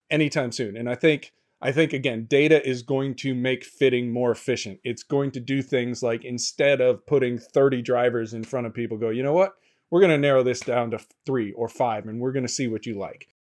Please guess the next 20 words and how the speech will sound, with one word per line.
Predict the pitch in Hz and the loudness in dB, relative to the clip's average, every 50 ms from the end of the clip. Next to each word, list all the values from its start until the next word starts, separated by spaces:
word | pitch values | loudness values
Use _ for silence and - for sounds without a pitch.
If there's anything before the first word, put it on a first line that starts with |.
| _ _ _ _ | _ _ _ _
There | 147 175 180 | 0 2 2
are | 170 | 2
certain | - - - - 202 202 175 165 | 2 2 2 2 2 4 4 0
realities | 160 151 143 131 127 143 147 147 156 160 156 139 | 2 4 4 4 4 4 4 4 4 2 0 0
that | 127 120 110 - | -4 -6 -4 -2
you're | 131 117 - - | -2 -2 -2 -4
absolutely | - 143 156 147 - - 151 143 139 - - 127 120 | -4 -4 -4 -4 -2 -4 -2 -2 -2 -2 -2 -6 -6
positively | - - - 143 143 143 131 135 - - - 143 131 135 120 117 117 | -6 -8 -6 -4 -4 -4 -4 -8 -8 -2 -2 0 0 2 0 0 0
never | 113 113 120 127 131 127 143 131 | -2 0 4 4 4 4 4 2
going | 127 131 131 127 120 | 0 0 -2 -2 -2
to | 117 117 | -4 -6
get | 107 98 123 120 113 - - | -4 -2 -2 -2 -2 -4 -6
from | - 123 113 110 110 | -4 -4 -2 -2 0
data | 107 127 117 120 120 113 | 0 2 2 4 2 2
matching | 113 113 113 113 113 - 117 113 110 107 | 0 -2 -4 -6 -6 -8 -8 -8 -8 -8
and | 110 107 107 | -8 -8 -10
the | 104 101 | -10 -6
things | - 120 113 107 | -6 -6 -4 -4
like | 117 107 101 - | -4 -6 -2 -2
that. | 117 107 101 - | -2 -2 -2 -6